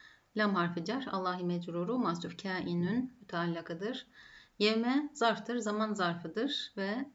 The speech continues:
e, masuf kainüne, haber olan masuf kainüne müteallıktır. Yani onun mamulüdür, mef'ulüdür. E, yevme muzaf, iz muzafün ileyhtir. İz masuf bir, e, fiil cümlesine muzaftır. Fiil cümlesi hasfedilmiş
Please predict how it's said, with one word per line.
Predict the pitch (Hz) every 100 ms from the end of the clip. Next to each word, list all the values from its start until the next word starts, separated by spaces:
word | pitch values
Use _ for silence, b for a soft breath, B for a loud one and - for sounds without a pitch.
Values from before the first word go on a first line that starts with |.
| -
e, | 180
masuf | 190 196 - 240 240 -
kainüne, | 202 190 175 165 160
haber | 160 175 185 190
olan | 170 175 208
masuf | 180 170 - -
kainüne | 190 180 170 175
müteallıktır. | 185 175 165 165 170 - 240
Yani | 226 175
onun | 175 180 208 - B B B -
mamulüdür, | 196 190 175 165 160 214 214 - -
mef'ulüdür. | 196 180 180 165 170 226 262 - b b b b b b b b b _
E, | 180
yevme | 185 180 196 233 220
muzaf, | 185 175 240 247
iz | 233
muzafün | 196 175 175 170 170
ileyhtir. | 165 160 - 269 269 -
İz | 240 220 - - - -
masuf | 202 202 214 -
bir, | 202 220 - - -
e, | 180 175 175
fiil | 208 247 208
cümlesine | 185 170 170 165
muzaftır. | 165 156 160 160 - 262
Fiil | 262 214 202
cümlesi | 196 185 180
hasfedilmiş | 175 185 - 214 233 240 254 -